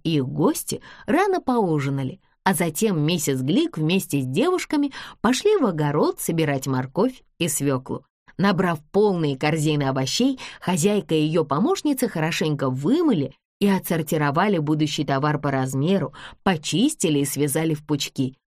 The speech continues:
И только после этого, уставшие от долгого дня путешественницы, добрались до своих постелей. Но едва они провалились в сон, как миссис Глик уже разбудила их стуком в дверь.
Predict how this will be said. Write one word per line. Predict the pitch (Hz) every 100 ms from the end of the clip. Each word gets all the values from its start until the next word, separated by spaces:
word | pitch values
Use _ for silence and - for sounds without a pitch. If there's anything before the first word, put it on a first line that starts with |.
| _ -
И | 233
только | - 247 226 156 135
после | 131 185 - 131 131
этого, | 202 247 147 143 _ _ _ _
уставшие | 254 254 - 392 - 160 143
от | 143
долгого | 151 233 185 156 139
дня | 143 160
путешественницы, | 147 135 131 131 226 330 - 262 247 254 226 - _ -
добрались | 160 214 156 143 151 262 208
до | 156
своих | 151 143 147 147
постелей. | 143 135 - - 131 117 - _ _ _
Но | - 180 220
едва | 311 277 320 269 285 370
они | 349 285 285
провалились | - 156 185 247 269 254 180 160
в | -
сон, | - 320 370 311
как | - 175 165
миссис | 180 190 151 139 135
Глик | 139 180 339 - _ _ -
уже | 240 214 330
разбудила | 311 180 185 165 233 233
их | 214
стуком | - - 190 170 156
в | 143
дверь. | 135 139 117